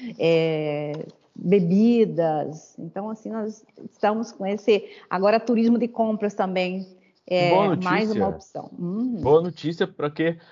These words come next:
Speaker 2: Porque aí as pessoas agora não precisam se preocupar, não precisa sair de Foz do Iguaçu pra nada, né? Todo movimento
Speaker 1: Exato.
Speaker 2: pode ser dentro de Foz do Iguaçu, tanto de lazer, pra compra, pra tudo, né, Jandira?
Speaker 1: Exato,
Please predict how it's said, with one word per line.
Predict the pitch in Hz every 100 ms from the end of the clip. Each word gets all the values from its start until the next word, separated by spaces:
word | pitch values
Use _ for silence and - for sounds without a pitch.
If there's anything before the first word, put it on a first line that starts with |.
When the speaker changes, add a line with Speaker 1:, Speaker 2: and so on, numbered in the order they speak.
| _ -
Speaker 2:
Porque | 127 147
aí | 139 143 156 -
as | 117
pessoas | 117 131 143 139
agora | 127 139 143
não | 147
precisam | 143 - 143 151
se | 131
preocupar, | 131 143 151 151 110 113 139 _ _ -
não | 117 127
precisa | 143 170 - 143 160
sair | 151 139
de |
Foz | 135 - 120 131
do | 131
Iguaçu | 123 113 123
pra | 147
nada, | 143 117 123 101
né? | 98 98
Todo | 110 139
movimento | 147 135 131 123 113 120 160 147
Speaker 1:
Exato. | -
Speaker 2:
pode | 120 120
ser | 131
dentro | 120 120 123
de | 120
Foz | 127 120
do | 123
Iguaçu, | 139 139 110
tanto | 104 110 120
de | 117
lazer, | 120 104 120 127
pra | 101
compra, | - 113 127 117
pra | 113 117
tudo, | 117 101 92 98
né, | 110 110 104
Jandira? | 107 107 113
Speaker 1:
Exato, | 95 156 143